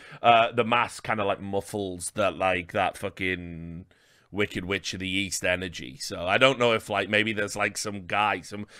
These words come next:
strategy going, like, uh, "Kamala, uh, uh, not only is it good optics to wear the mask because of covid,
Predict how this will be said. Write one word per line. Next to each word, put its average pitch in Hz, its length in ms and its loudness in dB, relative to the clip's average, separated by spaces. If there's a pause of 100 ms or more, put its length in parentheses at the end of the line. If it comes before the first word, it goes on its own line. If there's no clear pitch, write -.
(100)
strategy 104 420 4
going, 90 160 -2
like, 85 220 -2
uh, 82 160 4
"Kamala, 87 340 4
uh, 76 60 0
uh, 73 500 6
not 98 180 8
only 101 280 6
is 87 100 0
it 90 80 -4
good 87 140 4
optics 85 340 2
to 113 100 -4
wear 117 120 6
the 117 40 4
mask 123 240 2
because - 280 -6
of 78 100 -8
covid, 87 440 4